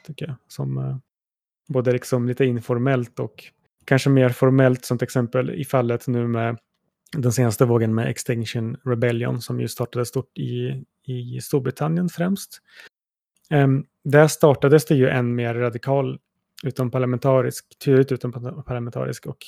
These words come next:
väldigt anarkistiskt influerad, eh, front då, som heter Green Anti-Capitalist Front. Jag vet att vi gjorde en intervju på bloggen med dem när det begav sig. Och de var ju liksom så här, de stödde ju lite kritiskt den här, eh,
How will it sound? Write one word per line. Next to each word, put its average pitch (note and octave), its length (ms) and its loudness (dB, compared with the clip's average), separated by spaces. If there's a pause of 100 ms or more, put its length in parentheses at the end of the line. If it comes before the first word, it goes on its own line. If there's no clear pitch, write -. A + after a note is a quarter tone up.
(120)
väldigt A#2+ 440 -6
anarkistiskt B2+ 580 -6
influerad, C3 680 0 (140)
eh, B2 280 -6
front B2 400 -2
då, C#3 180 -2 (500)
som - 140 -2
heter B2+ 140 2
Green C3+ 340 4
Anti-Capitalist B2+ 840 -4
Front. C3+ 340 -2
Jag B2+ 80 2
vet C3 140 2
att - 120 -2
vi B2+ 40 2
gjorde B2 140 2
en A#2 80 0
intervju A#2 520 -2
på A#2 480 -4 (120)
bloggen C3+ 400 -2
med C#3 100 -2
dem C#3+ 200 -4 (180)
när C3+ 100 -4
det - 80 -2
begav B2+ 260 -2
sig. C#3 260 -2 (480)
Och D3+ 140 4
de D#3 120 8
var D3 100 8
ju D3 60 10
liksom C#3 220 2
så C3 80 2
här, B2 80 6
de C3 160 2
stödde B2+ 380 2
ju C3+ 100 0 (160)
lite C3+ 220 -6
kritiskt - 800 -4
den C3 200 -6
här, A2+ 320 -4
eh, A2+ 220 -6